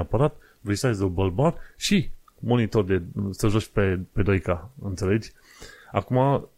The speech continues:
ca idee, poți să fii pe monitor Full H D și din setarea de joc să pui doi K, ok? Ca setare de joc. Deci poți să faci și treaba asta. Numai că, normal, pierzi niște pixeli și calitate în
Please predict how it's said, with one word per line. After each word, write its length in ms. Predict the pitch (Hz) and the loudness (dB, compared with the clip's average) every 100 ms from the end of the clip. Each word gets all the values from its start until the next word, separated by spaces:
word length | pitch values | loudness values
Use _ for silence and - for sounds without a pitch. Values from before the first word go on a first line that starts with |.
| - | -10
ca 140 | - 104 | 0 0
idee, 360 | 98 104 131 | 2 4 4
poți 240 | 139 196 - | 2 -2 0
să 80 | |
fii 160 | 147 101 | 0 0
pe 120 | - | 0
monitor 420 | 92 92 90 110 | 0 0 0 -2
Full 240 | 90 117 95 | 0 0 0
H 240 | 87 80 80 | 0 -4 -2
D 240 | 90 113 - _ _ _ | -2 -2 -8 _ _ _
și 200 | - - | -6 -2
din 360 | 107 110 104 104 - | 2 2 2 -2 -6
setarea 420 | - - 120 117 | -2 2 2 2
de 100 | 95 | 0
joc 320 | 87 110 - | 0 0 0
să 180 | - 104 | -2 -2
pui 420 | - 117 110 98 101 | 2 2 2 0 2
doi 200 | 110 101 | 2 2
K, 300 | - 92 - | 0 -2 -6
ok? 180 | - 101 98 98 _ _ | -6 -2 0 -2 _ _
Ca 120 | - | -4
setare 420 | 95 101 - 92 87 | 0 0 0 0 0
de 100 | 95 | 2
joc. 320 | 101 - - _ | 0 -2 -18 _
Deci 160 | - 92 | -10 -4
poți 160 | 165 - | -2 -2
să 60 | |
faci 160 | 90 95 | 0 0
și 120 | 151 | 2
treaba 280 | 117 85 87 | 0 0 0
asta. 300 | 80 87 - _ - _ _ _ _ | -2 -8 -8 _ -20 _ _ _ _
Numai 240 | 113 120 | 2 2
că, 340 | 120 131 135 123 _ | 2 2 4 0 _
normal, 400 | - 123 139 104 | -2 2 2 2
pierzi 300 | 85 127 107 | 2 0 2
niște 480 | 117 - 117 113 107 | -2 0 2 2 2
pixeli 300 | - - 110 | -2 -2 -2
și 100 | - | -2
calitate 440 | - 110 113 127 87 | 0 0 2 0 -2
în 140 | 82 | -6